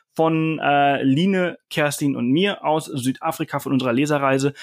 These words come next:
Total toll, total geil und ihr braucht ganz viel Zeit. Über zweieinhalb Stunden haben wir geredet. Also macht euch bereit auf eine ziemlich krasse und, äh, sehr, sehr coole, äh, Folge von einer wahnsinnig geilen,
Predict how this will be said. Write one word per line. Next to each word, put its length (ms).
Total 340
toll, 240
total 360
geil 380
und 180
ihr 100
braucht 220
ganz 200
viel 100
Zeit. 320
Über 240
zweieinhalb 340
Stunden 360
haben 140
wir 80
geredet. 460
Also 380
macht 400
euch 240
bereit 400
auf 160
eine 100
ziemlich 420
krasse 380
und, 240
äh, 300
sehr, 260
sehr 160
coole, 460
äh, 200
Folge 600
von 180
einer 360
wahnsinnig 640
geilen, 440